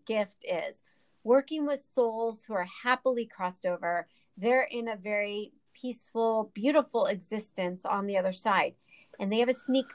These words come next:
peek into this world, and they see their living loved ones are struggling. And whether they're struggling with grief over their passing or struggling in general with their own life, they use me as a conduit to connect them. So I do small group readings primarily right now,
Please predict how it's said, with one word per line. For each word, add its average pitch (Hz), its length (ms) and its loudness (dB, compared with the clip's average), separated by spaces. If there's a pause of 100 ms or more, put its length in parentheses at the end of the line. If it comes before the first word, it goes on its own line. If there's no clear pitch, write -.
peek 254 180 -2
into 220 220 0
this 220 280 -2
world, 202 320 4
and 202 140 -4
they 208 120 -2
see 233 280 -2
their 208 220 2
living 226 400 0
loved 214 260 0
ones 214 180 -4
are 196 100 -2
struggling. 190 800 -4 (540)
And 214 300 4
whether 214 300 0
they're 214 100 -6
struggling 226 480 0
with 196 220 -4
grief 262 360 -2 (120)
over 208 240 -2
their 196 140 2
passing 269 500 0
or 214 100 -6
struggling 233 600 0
in 208 120 -4
general 214 400 -2
with 214 160 -6
their - 140 -2
own 202 220 -6
life, 190 380 2 (840)
they 226 160 2
use 254 520 2
me 202 400 -2
as 208 140 2
a 226 40 -4
conduit 220 800 0 (260)
to 220 460 2
connect 220 540 -4
them. 175 240 0
So 214 140 -4
I 220 80 2
do 214 160 -4
small 233 520 8
group 254 340 0
readings 226 640 -4
primarily 190 640 0
right 185 240 -2
now, 196 300 -2